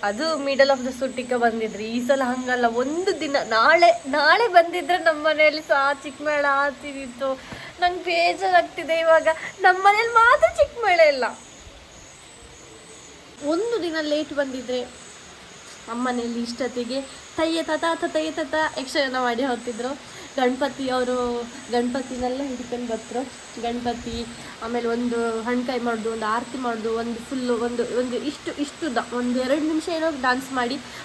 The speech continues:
ಒಂದು ಸಣ್ಣಕ್ಕೆ ಪ್ರಸಂಗ ಮಾಡಿ, ಆ, ನಮ್ಗೆ ಪ್ರಸಾದ ಕೊಟ್ಟು ಹೋದ್ರು. ಅದು ಎಲ್ಲ ಕಡೆ ಇಲ್ಲ, ಈ ಕಡೆ ಮಾತ್ರ ಇಪ್ಪುದು. ಎಂತಕ್ಕಂದ್ರೆ ಯಕ್ಷಗಾನ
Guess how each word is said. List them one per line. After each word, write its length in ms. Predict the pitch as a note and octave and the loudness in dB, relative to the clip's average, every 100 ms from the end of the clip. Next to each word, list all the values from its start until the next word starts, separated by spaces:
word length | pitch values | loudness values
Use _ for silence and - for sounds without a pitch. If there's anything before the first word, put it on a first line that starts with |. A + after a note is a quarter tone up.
| - | -4
ಒಂದು 180 | C4+ C4 | -4 -2
ಸಣ್ಣಕ್ಕೆ 680 | C4 C4+ D4+ D#4+ E4+ E4+ D4+ | -4 -4 -4 -4 -4 -4 -4
ಪ್ರಸಂಗ 400 | C#4 C4+ C#4+ C4+ | -4 -2 -2 -2
ಮಾಡಿ, 320 | B3 B3 C#4+ - F#4 E4+ - | -2 -2 -2 -6 -12 -12 -2
ಆ, 60 | B3 A#3+ A3+ G#3+ G#3 G#3+ - | 2 2 2 0 -2 -6 -6
ನಮ್ಗೆ 260 | A#3 A#3+ B3 | -4 -2 -4
ಪ್ರಸಾದ 420 | B3 B3 A#3+ C4+ | -4 -4 -4 -4
ಕೊಟ್ಟು 280 | B3+ A3 B3 | -4 -4 -2
ಹೋದ್ರು. 480 | G#3 - A3 C#4+ D4 - | -2 -2 -6 -6 -6 -4
ಅದು 160 | B3 | -4
ಎಲ್ಲ 320 | A#3+ A#3+ A#3 C4 | -2 -2 0 -2
ಕಡೆ 180 | E4 D4 | 0 -2
ಇಲ್ಲ, 200 | B3+ A#3 | -2 -4
ಈ 160 | G#3+ A#3+ | -4 -6
ಕಡೆ 260 | - B3 | -6 -6
ಮಾತ್ರ 340 | B3 A#3+ C4+ D4 | -2 0 0 -2
ಇಪ್ಪುದು. 340 | B3 G#3+ G3+ | -6 -6 -6
ಎಂತಕ್ಕಂದ್ರೆ 560 | A3+ A#3+ C4 C#4 B3+ C4 | -4 -4 -4 -4 -4 -4
ಯಕ್ಷಗಾನ 360 | B3+ C#4 C4 | -6 -6 -4